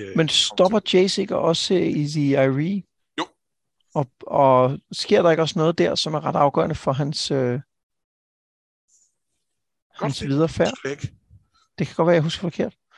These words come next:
Speaker 2: Det, og der er vi måske ude i spoiler-territoriet, så det kan være, vi lige skal
Speaker 1: Jeg, det kan jeg simpelthen ikke huske, men det,
Speaker 2: Nej,
Speaker 1: det kan
Speaker 2: det,
Speaker 1: godt være.
Speaker 2: men det er der, hvor jeg måske også bare husker forkert. Bare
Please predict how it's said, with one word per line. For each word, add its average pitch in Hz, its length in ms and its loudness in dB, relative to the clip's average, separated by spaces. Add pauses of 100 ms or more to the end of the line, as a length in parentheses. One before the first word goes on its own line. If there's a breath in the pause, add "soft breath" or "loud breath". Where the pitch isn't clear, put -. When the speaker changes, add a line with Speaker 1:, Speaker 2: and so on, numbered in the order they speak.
(560 loud breath)
Speaker 2:
Det, 175 80 4
og 156 140 4
der 175 80 6
er 170 40 6
vi 175 140 4
måske 170 320 2
ude 160 100 2
i 175 40 0
spoiler-territoriet, 147 840 0
så - 80 -8
det 143 100 -4
kan 147 100 0
være, 147 120 4
vi 156 60 -2
lige 151 100 -2
skal 139 480 -2 (1700)
Speaker 1:
Jeg, 139 100 0 (120)
det 156 80 -6
kan 147 40 -2
jeg 135 80 0
simpelthen 131 320 -4
ikke - 160 -12
huske, - 220 -8
men 135 80 -8
det, 147 160 -4
Speaker 2:
Nej, 156 80 0
Speaker 1:
det 151 120 -8
kan - 40 -12
Speaker 2:
det, 151 100 -14
Speaker 1:
godt - 160 0
være. 120 140 -2 (220)
Speaker 2:
men 151 180 0
det 170 80 8
er 165 40 6
der, 175 160 6
hvor 156 120 6
jeg 143 200 4
måske 156 280 2
også 143 100 2
bare 135 140 4
husker - 280 -4
forkert. 139 340 -2
Bare 143 120 0